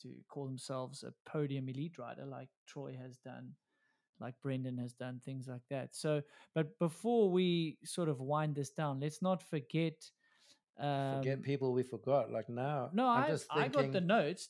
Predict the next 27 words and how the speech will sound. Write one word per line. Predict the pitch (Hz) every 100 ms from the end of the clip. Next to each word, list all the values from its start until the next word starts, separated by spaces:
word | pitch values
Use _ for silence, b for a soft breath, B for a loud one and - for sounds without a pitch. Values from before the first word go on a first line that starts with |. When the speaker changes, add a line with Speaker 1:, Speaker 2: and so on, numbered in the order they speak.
| -
Speaker 1:
Danny | 175 190 170
Hart | 175 208 208
hasn't | 170 165 170
been | 156 151
mentioned, | 147 147 - 214
but | 170
I | 160
wanna | 156 156
put | 143 - 175
him | 170 117
Speaker 2:
Laurie, | 127 143 160
Speaker 1:
in. | 156
Speaker 2:
we | 139
mentioned | 120 143 135 120
briefly, | 135 156 147
but | 127 120
not | 123 123
in, |
Speaker 1:
Yeah. | 120 127
Speaker 2:
in, | 120
as | 120 120
a | 110
contender. | - 113 104 135 151 123
And | 117 113
I | 107
think, | 135 127 -
uh, | 120 117 113